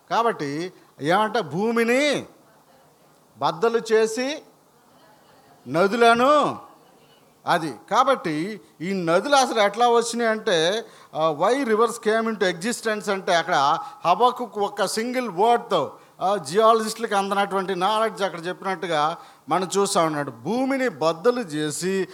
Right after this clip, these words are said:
నదులను కలుగు చేశాడనమాట ఆయన. అయితే దానిలో ఒక పార్ట్ ఏంటంటే, ఇక్కడ మనందరికీ కూడా తెలుసు, Garden of Eden. ఏంటి?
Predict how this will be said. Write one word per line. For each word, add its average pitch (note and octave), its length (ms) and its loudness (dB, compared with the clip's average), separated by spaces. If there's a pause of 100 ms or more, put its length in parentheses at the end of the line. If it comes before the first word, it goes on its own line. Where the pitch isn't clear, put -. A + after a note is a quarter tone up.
(260)
నదులను G3 420 0
కలుగు G#3 300 2
చేశాడనమాట D3+ 640 -4
ఆయన. A2 280 -8 (300)
అయితే F#3+ 600 2 (160)
దానిలో B3 460 4
ఒక G#3+ 160 0
పార్ట్ A3 440 2
ఏంటంటే, E3 800 0 (240)
ఇక్కడ G#3 220 0
మనందరికీ G#3+ 420 2
కూడా A3 140 2
తెలుసు, F3+ 640 -2
Garden G#3+ 400 2
of G3+ 260 -2
Eden. F3 240 4 (420)
ఏంటి? A3+ 440 0